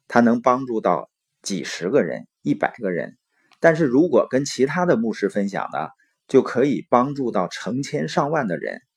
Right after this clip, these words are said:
慷慨呢，能够带来更大的影响力。所以呢，后来他就毫无保留地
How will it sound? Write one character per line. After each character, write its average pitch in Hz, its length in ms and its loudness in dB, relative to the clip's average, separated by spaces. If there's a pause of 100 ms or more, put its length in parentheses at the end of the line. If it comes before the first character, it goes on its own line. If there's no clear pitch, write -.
(440)
慷 107 260 4
慨 - 300 -4
呢， 87 120 -2
能 87 220 -4
够 120 160 6
带 113 180 0
来 85 160 -4
更 117 300 -2
大 110 180 0
的 90 120 -6
影 78 200 -8
响 - 240 -6
力。 82 220 -6 (720)
所 131 220 10
以 147 200 4
呢， 92 160 2
后 127 200 4
来 95 200 4
他 104 160 -4
就 101 160 2
毫 - 200 0
无 147 140 6
保 - 200 -2
留 95 260 2
地 110 180 2